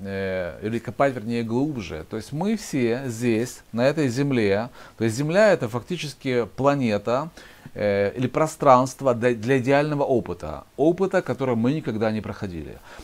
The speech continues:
Если мы не берем в учет наши тела, а берем наши души, то мы все пришли из каких-то планет, с каких-то систем, звезд.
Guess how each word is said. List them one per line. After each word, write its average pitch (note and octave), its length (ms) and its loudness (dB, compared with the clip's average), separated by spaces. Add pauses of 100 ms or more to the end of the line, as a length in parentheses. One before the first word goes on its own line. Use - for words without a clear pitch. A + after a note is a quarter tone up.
(120)
Если C3 340 2
мы G3 120 2
не G3+ 120 2
берем G#3 320 2
в E3 40 2
учет E3+ 400 0
наши D3+ 280 -4
тела, B2+ 500 4 (480)
а G2 180 -2
берем C3 420 0
наши C#3+ 260 -2
души, A2+ 460 -2 (340)
то B2+ 120 2
мы F#3+ 160 0
все C3 560 0
пришли F3 400 -4
из F3 100 -4
каких-то C#3+ 400 -2
планет, A2 520 -2
с - 20 -18
каких-то C3 400 -8
систем, A#2+ 560 -4
звезд. G#2+ 460 -2